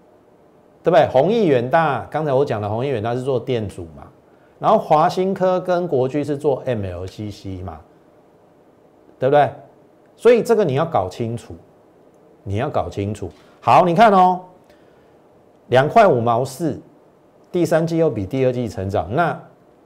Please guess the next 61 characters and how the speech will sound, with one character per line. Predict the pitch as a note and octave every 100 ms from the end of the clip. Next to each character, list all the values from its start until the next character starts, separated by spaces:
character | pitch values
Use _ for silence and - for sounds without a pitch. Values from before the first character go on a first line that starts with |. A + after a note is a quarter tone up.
| _ _ _
我 | G#2+
们 | B2 D#3+
用 | F#3+
很 | C3 G#2 F#2
合 | G2+ A2+
理 | A2 F2
的 | E2 D#2+
上 | - C#3+ C3
半 | - G2
年 | F2+ F2+ - _ _ _ _ -
两 | A2+ G#2+
块 | E3+ C#3
五 | G2+ F2+
乘 | A2 G#2+
以 | F2+
二， | G#2+ G#2
有 | F#2+ F2+
没 | G#2
有 | A2+
五 | A#2 F2
块？ | - F#2+ - - - - _ _ _ _ _ _ _
那 | D3+ -
有 | A#2+
五 | C#3+ D3 G2
块， | F#2+ C#3 A#2+ F#2
那 | C3 -
五 | F2 F#2+
字 | - C3+
头 | - F#2
为 | F#2 G#2+
什 |
么 | E2+
不 | F2
敢 | F#2+ D#2+
买？ | E2 C2 - _ _ _ _ _ _ _ _ _ _
本 | G#2 C3
益 |
比 | D#3+ D#2+
十 | G#2
一 | G2+
倍， | B2 D3 G2 D#2+ - _ _ _ _ _ _ _ _ _ _ _
哎， | A2+
你 | A2 B2+
还 | C3+ C3+
要 | F3 F3
再 | F3+
找 | B2 A2
到 | D3
本 | - G#2+
益 | C#3+
比 | A#2
这 | F2
么 | C3+
低 | A#2+ B2+
的 | B2+
股 | A2+ F2+
票 | G2+ G#2+
不 | A2
容 | G2 G2
易 | A2
的， | F2